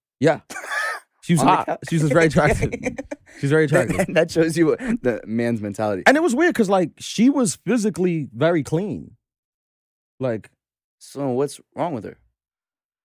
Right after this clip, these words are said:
Speaker 1: Well, she had a roommate. She said it was her roommate.
Speaker 2: Mm.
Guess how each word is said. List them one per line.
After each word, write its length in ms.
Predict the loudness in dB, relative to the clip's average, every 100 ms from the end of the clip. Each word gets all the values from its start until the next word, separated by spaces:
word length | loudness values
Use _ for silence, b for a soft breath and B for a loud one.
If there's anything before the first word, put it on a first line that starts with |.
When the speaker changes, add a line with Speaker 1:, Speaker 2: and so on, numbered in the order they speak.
| _ _
Speaker 1:
Well, 100 | 4
she 120 | 6 6
had 120 | 4
a 40 |
roommate. 420 | 2 2 0 -2 -2
She 120 | -4
said 220 | 0 2
it 40 | 2
was 160 | 0
her 100 | 0
roommate. 420 | 0 0 0 -4
Speaker 2:
Mm. 680 | -8 -10 -8 -8 -10 -14 -16